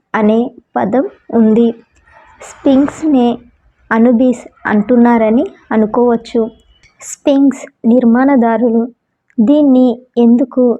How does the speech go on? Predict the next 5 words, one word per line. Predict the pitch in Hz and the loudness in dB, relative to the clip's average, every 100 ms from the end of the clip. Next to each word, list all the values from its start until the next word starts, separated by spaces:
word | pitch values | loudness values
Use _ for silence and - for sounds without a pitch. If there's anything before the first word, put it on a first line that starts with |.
| 214 | -2
నిర్మించారో, | 240 233 240 240 247 233 240 254 294 - _ - | 0 2 2 0 0 -2 0 -2 -4 -8 _ -2
ఇది | 247 247 240 - - | 0 2 0 -4 -4
ఏం | 226 254 269 - | 0 2 0 -2
చేయాలని | 240 240 254 262 240 233 - 226 | -2 0 0 0 0 -2 -2 -4
నిర్మించారో | 220 226 226 226 - 214 240 | -2 0 0 -2 -4 -4 -4